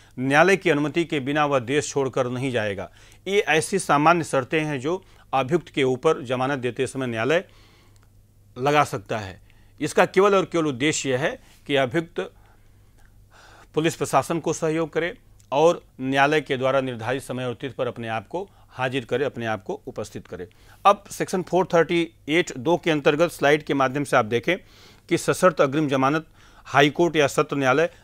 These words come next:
निम्नलिखित शर्तें लगा सकता है। पहला, पुलिस अन्वेषण में वह व्यक्ति सहयोग करेगा,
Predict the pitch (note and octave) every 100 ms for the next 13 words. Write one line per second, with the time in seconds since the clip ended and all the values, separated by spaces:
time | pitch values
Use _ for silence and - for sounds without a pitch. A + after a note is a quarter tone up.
0 | - C3+ D3 C#3 F3 C#3+ C3 C#3+ B2 B2+
1 | A#2+ - A#2+ G#2 G2+ - - C#3 D#3+ F#3+
2 | - - - D3+ E3+ - C#3+ C#3 - D#3
3 | D3+ C#3+ C3+ B2+ C3 C3+ B2+ A#2+ D3+ D3+
4 | D3 D#3 E3